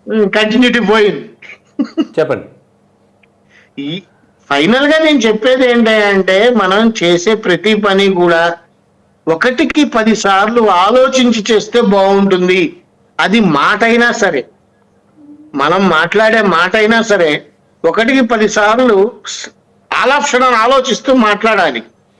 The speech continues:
Speaker 1: ఒకసారి మాట వదిలేసిన తర్వాత అది రాంగ్ వర్డ్ అయితే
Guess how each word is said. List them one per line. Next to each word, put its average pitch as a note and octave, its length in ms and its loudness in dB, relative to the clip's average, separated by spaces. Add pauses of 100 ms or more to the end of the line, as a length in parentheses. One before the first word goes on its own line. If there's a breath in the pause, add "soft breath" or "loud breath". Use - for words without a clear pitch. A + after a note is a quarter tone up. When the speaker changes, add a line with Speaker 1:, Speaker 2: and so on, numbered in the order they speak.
(180)
Speaker 1:
ఒకసారి F#3 520 0
మాట A#3 480 0
వదిలేసిన C4 560 2
తర్వాత A#3+ 420 2
అది A3+ 180 0
రాంగ్ G3 340 2 (100)
వర్డ్ C4+ 160 2
అయితే A3 300 0